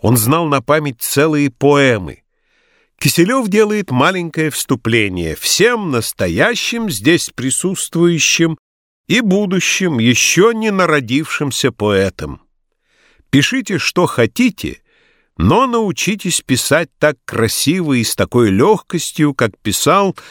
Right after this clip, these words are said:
достоуважаемый ваш коллега Александр Сергеевич.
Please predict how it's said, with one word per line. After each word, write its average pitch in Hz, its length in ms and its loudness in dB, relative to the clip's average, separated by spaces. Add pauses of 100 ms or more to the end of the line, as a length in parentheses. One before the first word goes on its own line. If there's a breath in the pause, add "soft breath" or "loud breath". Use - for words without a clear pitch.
(160 loud breath)
достоуважаемый 135 1300 0
ваш 131 300 0
коллега 139 680 0
Александр 101 800 -2
Сергеевич. 78 1120 -2